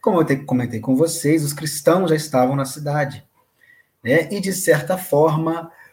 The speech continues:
por terem uma religiosidade diferente, que não se colocava para adorar o imperador,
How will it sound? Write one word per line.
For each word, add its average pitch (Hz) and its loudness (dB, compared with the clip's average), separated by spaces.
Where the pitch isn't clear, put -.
por 151 -2
terem 190 2
uma 170 2
religiosidade 147 2
diferente, 120 -2
que 123 -4
não 135 2
se 143 -2
colocava 123 0
para 117 0
adorar 107 0
o 107 0
imperador, 107 -2